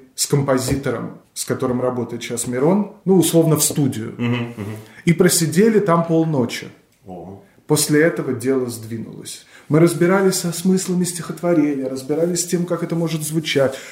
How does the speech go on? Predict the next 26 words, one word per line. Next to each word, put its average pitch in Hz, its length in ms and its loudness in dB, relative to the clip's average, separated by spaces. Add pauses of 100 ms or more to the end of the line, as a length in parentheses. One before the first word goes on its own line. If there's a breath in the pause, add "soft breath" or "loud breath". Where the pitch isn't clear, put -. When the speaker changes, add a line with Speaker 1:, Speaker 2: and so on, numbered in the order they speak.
(100)
Speaker 1:
разбирались 160 640 2
с - 40 -6
тем, 185 280 0
что - 220 -4
это 156 220 -4
не 160 120 -2
может 165 440 -4
быть 156 320 -4
просто 151 360 -6
рэп 156 380 -4
под 127 260 -2
бит, 127 420 -4
потому 135 340 -6
что 135 480 -12 (100)
банальнее 131 880 -2
ничего 127 400 -6
не 127 100 -6
придумаешь. 123 680 -4 (440 loud breath)
Как 170 300 2
это 151 140 -4
может 151 340 -4
звучать, 143 600 0
сколько... 160 340 -2 (280 loud breath)
И 135 80 -2
в 143 100 2
итоге 151 580 0